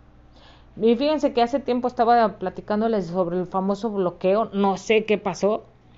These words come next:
que el chiste es que no me dejan publicar, no puedo publicar en mi, en mi Facebook, eh, en Instagram, igual, como está conectado con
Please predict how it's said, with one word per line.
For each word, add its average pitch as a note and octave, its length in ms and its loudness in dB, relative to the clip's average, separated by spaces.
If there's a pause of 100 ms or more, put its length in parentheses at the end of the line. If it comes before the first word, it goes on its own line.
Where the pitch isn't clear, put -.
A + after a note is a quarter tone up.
(300)
que F#3 80 -2
el E3+ 100 -2
chiste G3 240 -6
es G3 80 -12
que F#3+ 120 -4
no F#3 280 0
me G3 140 0
dejan F#3+ 320 -2
publicar, F#3 560 -2 (360)
no A#3 300 4
puedo A#3+ 240 4
publicar G3 460 -4
en G#3 140 0
mi, F#3 240 -6
en F3+ 260 -6
mi E3+ 140 -6
Facebook, A3+ 600 2 (440)
eh, G3+ 380 2
en G#3 220 4
Instagram, C#4+ 760 4 (140)
igual, G#3+ 640 4 (120)
como F#3 220 2
está C4 200 0
conectado B3+ 580 4
con A3 480 4